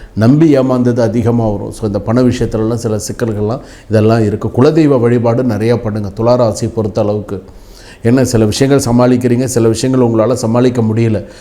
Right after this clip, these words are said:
அஹ், ஏன்னா, ஏன்டா நமக்கு இந்த மாதிரியான ஒரு பிரச்சனைகள் வருது அப்படிங்கிறது இருக்கு. சில பேருக்கு வந்து பார்த்தீங்கன்னா, நான் அடுத்த மாசத்துக்கு என்ன செய்ய போறோம் அப்படிங்கிறது இந்த மாசத்துலயே ஜுரம் வந்துடுது சில பேருக்கு. த-, சித்திரை நட்சத்திரம் துலா ராசிக்கெல்லாம் அடுத்த மாசம் என்ன பண்ண போறோங்கிறது இந்த மாசத்துலயே ஜுரம் வந்துடுது.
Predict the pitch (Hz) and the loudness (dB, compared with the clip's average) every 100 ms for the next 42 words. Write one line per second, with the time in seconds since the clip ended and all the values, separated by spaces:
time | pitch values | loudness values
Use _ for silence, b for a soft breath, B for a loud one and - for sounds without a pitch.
0 | B B 117 110 107 104 117 131 123 117 | B B 2 2 2 2 2 4 2 0
1 | B - 120 131 139 139 120 127 120 117 | B 0 2 4 2 2 2 0 0 2
2 | 123 123 120 113 - 113 135 127 123 110 | 2 2 2 0 -2 -2 0 2 2 2
3 | 113 120 131 110 120 110 107 101 117 120 | 2 2 2 0 -2 -4 -4 -4 0 0
4 | 107 113 113 110 98 120 113 135 139 123 | 2 2 0 -2 -2 0 2 0 0 -2
5 | 117 117 120 143 B B 104 98 - 113 | 0 -2 -2 -6 B B -6 -4 0 0
6 | 120 139 135 147 139 131 127 127 131 117 | 2 0 0 0 2 2 2 2 2 2
7 | 123 131 117 123 123 147 117 123 127 131 | 2 2 0 0 0 -2 0 2 2 2
8 | 135 131 143 135 120 131 123 123 120 113 | 0 2 2 2 2 2 2 2 0 -4
9 | 104 117 107 120 113 101 - - b b | -4 0 0 0 -4 -8 -14 -20 b b
10 | b b - 127 120 113 113 - 120 135 | b b 0 4 4 4 2 0 0 2
11 | 123 117 117 123 120 120 123 117 117 107 | 2 0 0 0 2 2 2 0 -2 -2
12 | 127 175 107 107 - 127 131 139 131 120 | -2 -2 -2 -2 0 0 0 0 0 0
13 | 120 120 127 139 196 127 139 147 143 131 | 0 0 0 0 0 2 2 2 0 -2
14 | 143 185 - 131 151 127 135 139 95 | 0 0 2 0 2 2 2 0 -6